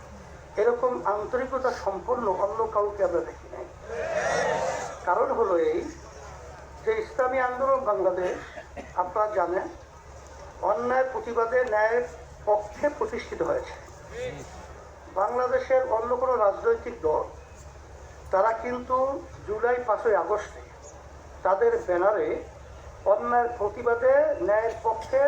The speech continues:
তারা কিন্তু আওয়াজ তুলতে পারে নাই। অনেকে বলতেছিল যে, "ধরে নেন, খোদা নাখাস্তা, যদি আওয়ামী লীগ ফল্ট না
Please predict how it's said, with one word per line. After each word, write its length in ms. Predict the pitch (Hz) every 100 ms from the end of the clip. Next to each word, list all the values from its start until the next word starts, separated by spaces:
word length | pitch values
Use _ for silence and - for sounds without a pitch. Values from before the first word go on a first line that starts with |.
| 285
তারা 200 | 220 214
কিন্তু 680 | - 233 233 247 277 359 453 - - - -
আওয়াজ 280 | 208 - - -
তুলতে 280 | 208 190 185
পারে 300 | - 156 160
নাই। 220 | 170 - - - - - - - - - - - - - - - 247 240 285 - -
অনেকে 300 | 202 247 254
বলতেছিল 560 | 240 240 269 - 254 240 - - - - - -
যে, 100 | 226 233 -
"ধরে 180 | 262 285
নেন, 200 | 190 - - -
খোদা 240 | - 240 233
নাখাস্তা, 520 | 240 - 247 - - - - - - - - - - - 214
যদি 340 | 220 254 254 202
আওয়ামী 300 | 214 220 247
লীগ 160 | 254 -
ফল্ট 220 | 247 247
না 120 | 180